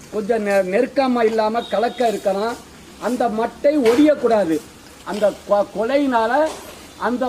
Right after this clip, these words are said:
மட்டை ஒடியக்கூடாது. அந்த மட்டையை தாங்குற ச-, கொலையை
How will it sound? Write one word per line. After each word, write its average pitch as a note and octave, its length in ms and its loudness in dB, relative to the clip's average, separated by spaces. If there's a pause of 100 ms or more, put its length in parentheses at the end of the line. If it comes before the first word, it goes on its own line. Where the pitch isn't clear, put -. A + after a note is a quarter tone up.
மட்டை A3 260 -4 (100)
ஒடியக்கூடாது. G#3+ 600 -2 (300)
அந்த A3 160 -2 (140)
மட்டையை C4 400 -2 (120)
தாங்குற A3+ 300 -4 (140)
ச-, G3+ 200 -2
கொலையை C4 280 0